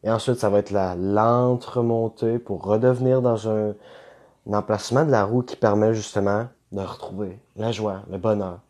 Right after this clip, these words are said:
C'est des, c'est une métaphore, évidemment, mais c'est une métaphore qui peut se retrouver dans tout. Oui, on peut ma-, parler sur le macro des choses, sur la vue générale des choses, comme je suis en train de le faire présentement, mais aussi on peut aller dans l-,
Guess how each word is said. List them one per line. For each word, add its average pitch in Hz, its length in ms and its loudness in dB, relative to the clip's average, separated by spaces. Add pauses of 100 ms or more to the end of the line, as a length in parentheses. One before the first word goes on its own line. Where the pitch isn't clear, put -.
(2000)
C'est - 160 -12
des, 117 260 2
c'est - 400 -10
une 120 80 2
métaphore, 135 480 4
évidemment, 127 380 2
mais 113 100 -2
c'est - 160 -14
une 110 60 -4
métaphore 120 400 -4
qui - 80 -20
peut 123 140 -8
se - 80 -16
retrouver 120 280 -6
dans 117 160 -2
tout. 139 220 -8 (560)
Oui, 135 120 4
on 160 40 4
peut 131 120 -2
ma-, 113 180 0
parler 113 300 -2
sur 110 180 -4
le 107 80 2
macro 104 600 -2 (280)
des 107 120 -2
choses, 101 520 -2 (440)
sur 107 180 -4
la 104 140 2
vue 104 180 -6
générale 107 500 0
des 123 120 2
choses, 107 280 2
comme 107 160 0
je - 80 -8
suis - 120 -2
en 104 60 4
train 113 140 -2
de 110 60 2
le 107 60 0
faire 107 180 0
présentement, 107 420 -2
mais 135 100 0
aussi 107 240 -4
on 117 100 -2
peut 127 140 -4
aller 113 200 0
dans 101 340 -2
l-, 95 360 -2